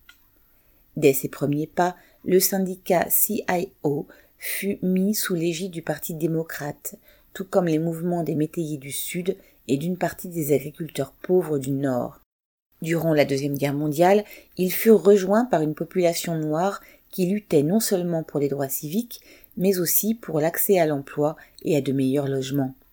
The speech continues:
Ce mouvement de la population noire pour les droits politiques et sociaux que la société bourgeoise lui avait longtemps refusé, déclencha d'autres mouvements similaires parmi les diverses nationalités opprimées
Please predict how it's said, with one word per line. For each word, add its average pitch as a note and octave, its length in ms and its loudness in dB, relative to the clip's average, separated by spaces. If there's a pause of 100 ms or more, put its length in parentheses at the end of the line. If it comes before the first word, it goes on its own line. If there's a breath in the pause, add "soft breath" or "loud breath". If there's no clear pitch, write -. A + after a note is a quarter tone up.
(960 soft breath)
Ce - 120 -2
mouvement E3 480 2
de D#3+ 80 4
la C#3 80 2
population D3 580 -2
noire E3 380 0
pour D3 100 -2
les D3+ 60 0
droits E3 280 -2
politiques D3+ 440 -10
et D3 100 -6
sociaux F3 540 -2 (400 loud breath)
que - 80 -4
la C3+ 180 -2
société C#3+ 540 -4
bourgeoise C#3+ 500 2
lui C#3+ 140 0
avait A#2+ 140 2
longtemps B2 300 -2
refusé, D3 600 2 (460 soft breath)
déclencha F3+ 640 0
d'autres E3+ 320 -2
mouvements D3+ 380 -2
similaires D3 640 0
parmi D3 320 -2
les D#3 100 -2
diverses C#3+ 380 0
nationalités C#3 720 -4
opprimées D3 520 -8